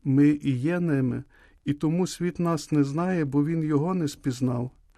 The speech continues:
Любі, тепер ми діти Божі і ще не виявилися, чим будемо, та знаємо, що коли виявиться, ми будемо до нього подібні,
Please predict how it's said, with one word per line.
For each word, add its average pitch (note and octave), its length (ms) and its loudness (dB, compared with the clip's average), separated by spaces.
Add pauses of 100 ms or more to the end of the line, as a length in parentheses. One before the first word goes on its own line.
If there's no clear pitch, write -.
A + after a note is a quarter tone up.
(140)
Любі, C#3+ 400 2
тепер D#3+ 440 0
ми D#3+ 140 0
діти D3+ 340 -2
Божі E3 420 -2
і C#3+ 120 2
ще E3 260 -2
не D3+ 180 2
виявилися, D#3 760 0
чим D3+ 320 0
будемо, D3+ 540 -2 (400)
та C#3 160 4
знаємо, D#3+ 560 2
що D3 200 -4
коли D3 280 4
виявиться, C#3 800 0 (220)
ми D#3+ 180 4
будемо E3+ 460 2
до C#3 160 6
нього E3 340 4
подібні, A#2+ 640 -2